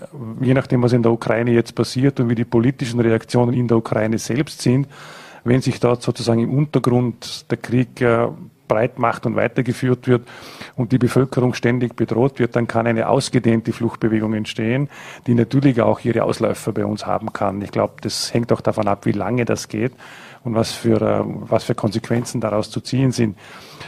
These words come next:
Ich habe dem Bundeskanzler gesagt, das steht für mich völlig außer Zweifel, wenn ein Krieg mitten in Europa herrscht,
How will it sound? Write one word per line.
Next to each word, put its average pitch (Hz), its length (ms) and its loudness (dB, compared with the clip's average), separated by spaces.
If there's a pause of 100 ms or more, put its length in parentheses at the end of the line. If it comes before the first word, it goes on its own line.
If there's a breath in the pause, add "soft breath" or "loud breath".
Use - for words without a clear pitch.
(180 loud breath)
Ich 151 160 2
habe 143 100 0
dem 131 120 2
Bundeskanzler 139 600 2
gesagt, 117 400 0
das 120 80 2
steht 127 220 2
für 123 100 2
mich 120 160 2
völlig 123 260 2
außer 117 300 0
Zweifel, 113 400 0
wenn 120 180 0
ein 117 140 4
Krieg 123 260 2
mitten 123 220 -2
in 117 100 0
Europa 113 320 2
herrscht, 113 380 -2